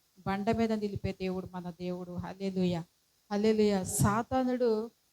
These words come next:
మరి అనేక మందిని ఏం చేస్తున్నాడంటే, ఇలాంటి మరి చెడ్డ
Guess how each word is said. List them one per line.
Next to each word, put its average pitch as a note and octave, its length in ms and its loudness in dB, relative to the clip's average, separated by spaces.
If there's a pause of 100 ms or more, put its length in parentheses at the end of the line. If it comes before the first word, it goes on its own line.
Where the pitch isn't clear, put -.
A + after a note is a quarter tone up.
(200)
మరి G3+ 240 2
అనేక A3+ 460 4
మందిని A3+ 380 -2
ఏం G#3+ 160 -4
చేస్తున్నాడంటే, G3 580 -2
ఇలాంటి G#3 760 -4 (520)
మరి G3 220 -4 (100)
చెడ్డ G#3 280 -2